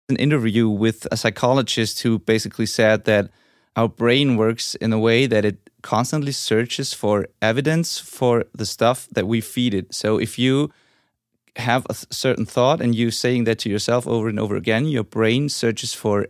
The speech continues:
evidence for that, which is the reason for situations like, for example,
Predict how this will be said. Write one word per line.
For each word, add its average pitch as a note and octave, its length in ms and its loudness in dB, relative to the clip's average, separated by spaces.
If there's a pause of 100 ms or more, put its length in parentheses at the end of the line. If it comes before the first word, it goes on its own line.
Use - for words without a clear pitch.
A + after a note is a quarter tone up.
evidence A#2 480 0
for G#2+ 220 -4
that, G#2+ 280 0 (460)
which C3 260 -2
is C3 140 0
the A2+ 120 2
reason C#3 460 2
for A#2 420 0
situations A2+ 680 -2
like, G#2+ 340 -2 (400)
for - 140 -4
example, A#2+ 600 0